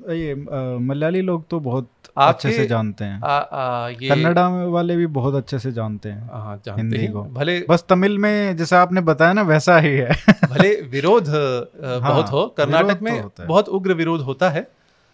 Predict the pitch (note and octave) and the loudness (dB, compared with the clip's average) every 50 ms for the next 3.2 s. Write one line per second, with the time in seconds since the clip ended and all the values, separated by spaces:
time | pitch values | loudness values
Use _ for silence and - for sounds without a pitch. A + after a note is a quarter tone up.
0 | _ _ - A#2+ A#2 A#2+ A#2 A#2 A#2 A#2 A#2 A#2 A#2 A2+ A2+ _ _ _ _ _ | _ _ -10 -8 -8 -6 -6 -6 -8 -8 -10 -12 -14 -16 _ _ _ _ _ _
1 | _ _ _ _ _ _ _ _ _ _ _ _ _ - E3+ F3+ G#3 A3 G#3+ B3 | _ _ _ _ _ _ _ _ _ _ _ _ _ 2 2 4 4 2 0 -2
2 | B3 B3 A#3+ A#3 - _ _ _ _ _ _ _ - - F3+ F#3 F3+ F3+ - D3+ | -4 -6 -6 -8 -12 _ _ _ _ _ _ _ -6 -2 0 0 0 0 -2 -4
3 | A#2 F#2 - | -6 -6 -10